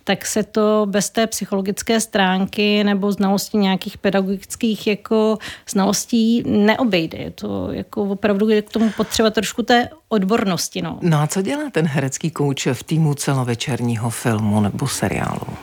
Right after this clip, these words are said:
Speaker 1: Tak, eh, v mém případě, eh, je to vlastně, eh, příprava toho herce. Záleží taky na tom, jestli se mě najme producent, tak jak to bylo třeba v případě Anna is Missing, nebo ten herec.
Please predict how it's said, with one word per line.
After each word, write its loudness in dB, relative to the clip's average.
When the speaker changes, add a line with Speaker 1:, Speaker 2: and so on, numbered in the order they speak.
Speaker 1:
Tak, 2
eh, -2
v -2
mém 2
případě, -2
eh, 0
je 0
to -4
vlastně, 0
eh, 2
příprava 2
toho 0
herce. -2
Záleží 2
taky 0
na 2
tom, 0
jestli 0
se 0
mě 4
najme 2
producent, 0
tak -4
jak -8
to -2
bylo 0
třeba -2
v -14
případě -2
Anna 0
is 0
Missing, 2
nebo 2
ten 2
herec. -2